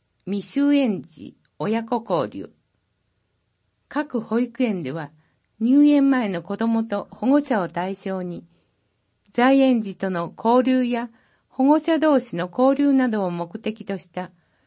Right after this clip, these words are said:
保育園で遊べる日を設けていますので、お気軽にご参加ください。新型コロナウイルス感染症の感染状況に応じて、日程が変更になることがあります。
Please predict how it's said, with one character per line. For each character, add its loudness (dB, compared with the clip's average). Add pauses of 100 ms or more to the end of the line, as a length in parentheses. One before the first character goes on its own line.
(280)
保 4
育 2
園 2
で -4
遊 -6
べ 2
る -2
日 -2
を 0
設 -4
け -4
て -10
い -4
ま -6
す -14
の -6
で、 -12 (580)
お -4
気 -2
軽 0
に -2
ご 0
参 0
加 -6
く -10
だ -8
さ -8
い。 -12 (1600)
新 2
型 2
コ 2
ロ 4
ナ 2
ウ 4
イ 2
ル 0
ス -18
感 0
染 2
症 0
の -2 (320)
感 4
染 4
状 4
況 -4
に -6
応 -2
じ -14
て、 -10 (600)
日 0
程 6
が 0
変 4
更 4
に 6
な 4
る 0
こ -2
と -4
が -2
あ -4
り -6
ま -8
す。 -20